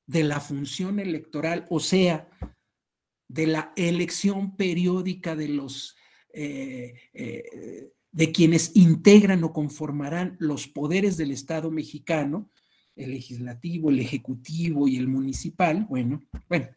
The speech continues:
no, no, no propiamente, no, no, no se denomina así. Antiguamente se llegó a denominar así el, el, el, el órgano de gobierno en, en los municipios. Bueno, el,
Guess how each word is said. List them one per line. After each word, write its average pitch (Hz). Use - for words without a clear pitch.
no, 151
no, 165
no 175
propiamente, 170
no, 156
no, 165
no 180
se 185
denomina 160
así. 202
Antiguamente 165
se 143
llegó 139
a 156
denominar 139
así -
el, 135
el, 127
el, 120
el 165
órgano 180
de 156
gobierno 151
en, 135
en 135
los 131
municipios. 147
Bueno, 143
el, 147